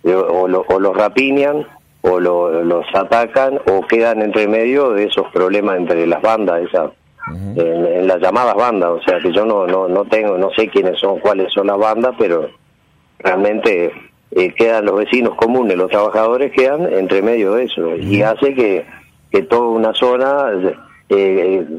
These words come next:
Speaker 1: se, se estigmatice como que es peligrosísimo entrar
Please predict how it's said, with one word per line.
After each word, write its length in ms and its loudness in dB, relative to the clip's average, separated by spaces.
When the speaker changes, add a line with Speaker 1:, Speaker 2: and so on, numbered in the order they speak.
Speaker 1:
se, 260 0
se 80 2
estigmatice 840 0
como 300 0
que 120 2
es 80 -2
peligrosísimo 840 0
entrar 580 -2